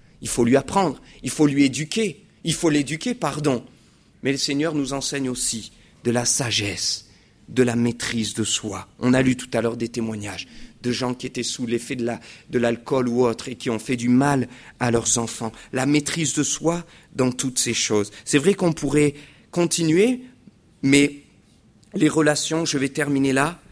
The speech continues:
et parler des relations en général. Que dire de quelqu'un qui est persécuté, qui est harcelé dans son travail ?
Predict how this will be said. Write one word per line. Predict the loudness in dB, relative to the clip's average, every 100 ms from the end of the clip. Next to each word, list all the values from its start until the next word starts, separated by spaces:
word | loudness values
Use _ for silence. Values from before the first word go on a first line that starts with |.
| -20 -14 -14 -14 _ _
et | -6
parler | -2 0 2
des | 0 -2
relations | -2 -4 -2 -4 -4 -4 -4
en |
général. | -4 -4 -4 -4 -6 -8 -16 _ -2
Que | 0
dire | 2 0 0
de | -2
quelqu'un | 0 -2 0 -4 -4
qui | -2 -2
est | -2
persécuté, | 0 0 2 0 -2 -8 -6 -6
qui | -2 0
est | 0
harcelé | -2 -8 -8 -6 -6
dans | -6 -6
son | -6 -8
travail ? | -10 -10 -10 -10